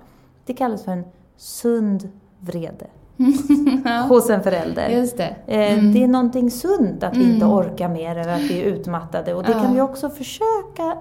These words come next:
Speaker 1: på ett lugnt, sansat sätt delge till vårt barn.
Speaker 2: Mm.
Speaker 1: Det är natt.
Speaker 2: Mm.
Speaker 1: Du ska sova.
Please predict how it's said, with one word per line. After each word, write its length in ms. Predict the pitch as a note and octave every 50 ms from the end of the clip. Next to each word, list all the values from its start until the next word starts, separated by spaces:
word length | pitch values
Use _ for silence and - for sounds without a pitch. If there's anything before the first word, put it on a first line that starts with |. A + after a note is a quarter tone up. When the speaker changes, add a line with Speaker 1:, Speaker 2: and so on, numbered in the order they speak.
| -
Speaker 1:
på 80 | - C#4
ett 120 | C4 C4+
lugnt, 500 | B3 A3+ A#3 A3+ A3 A3 A3 G#3+ G#3+ G#3+ - - -
sansat 640 | - - - G#3 F#3+ F3 E3+ F3 - F#3 F3+ F3+ -
sätt 300 | - F3 E3+ E3+ - - - - - - -
delge 400 | - F3+ G3 F3+ E3+ E3 E3+ E3+
till 120 | - F3 E3+
vårt 260 | E3 D#3+ D#3 D#3 D#3+
barn. 200 | D#3+ D#3 E3 - - - - - C4 -
Speaker 2:
Mm. 140 | A3 G#3+ G#3
Speaker 1:
Det 100 | F3+ F3
är 40 |
natt. 460 | E3 E3 D#3+ D#3+ D#3 - - - - - - _ -
Speaker 2:
Mm. 180 | A3 A3 G3+
Speaker 1:
Du 100 | F#3+ F3
ska 180 | E3 D#3+ - D#3
sova. 400 | D#3 - E3 D#3 D#3 D#3+ D#3 D#3+